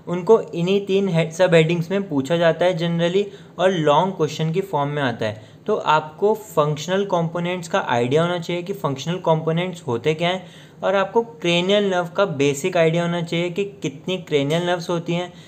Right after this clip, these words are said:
कितने टाइप्स की होती हैं, सेंसरी होती है, मोटर होती है, मिक्स्ड होती है।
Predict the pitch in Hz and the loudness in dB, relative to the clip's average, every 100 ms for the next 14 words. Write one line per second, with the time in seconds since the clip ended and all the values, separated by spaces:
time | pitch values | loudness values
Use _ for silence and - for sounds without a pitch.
0 | - - 165 196 208 208 143 165 160 - | -14 -10 -4 0 0 4 4 4 0 -2
1 | 196 180 180 175 165 147 143 151 175 175 | 0 0 -2 -6 -2 -2 -2 -2 2 2
2 | 160 160 151 165 170 147 139 170 160 143 | 2 0 0 2 0 0 0 2 2 2
3 | 147 156 170 156 156 147 151 147 151 | 0 0 0 -2 -2 0 0 0 -2